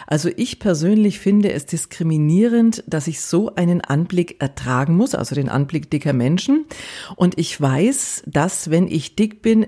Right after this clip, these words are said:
äh, irgendwas nicht stimmt. Und es hat ja auch nicht jeder was mit der Schilddrüse.“ Dieses Statement,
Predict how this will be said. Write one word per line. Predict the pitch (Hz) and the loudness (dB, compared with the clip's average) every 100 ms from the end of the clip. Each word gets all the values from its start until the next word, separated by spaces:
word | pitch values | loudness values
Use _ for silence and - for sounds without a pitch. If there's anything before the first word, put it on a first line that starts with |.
| - | 2
äh, | 180 | 0
irgendwas | - 196 202 190 - | 2 2 2 2 0
nicht | 208 - | 0 -2
stimmt. | - - 247 135 | -8 0 0 0
Und | - 160 | -2 -4
es | 156 - | -4 -6
hat | 202 | -4
ja | 202 | -2
auch | 175 180 | -2 0
nicht | 185 - | -2 -2
jeder | 160 165 160 | -2 2 2
was | 160 | 0
mit | 170 165 | -2 0
der | 185 | -2
Schilddrüse.“ | - - 151 - 147 143 151 | -2 -2 -2 -2 -2 -2 -2
Dieses | 170 196 196 | -2 -2 -4
Statement, | - 165 180 233 269 302 | 0 0 2 0 0 -2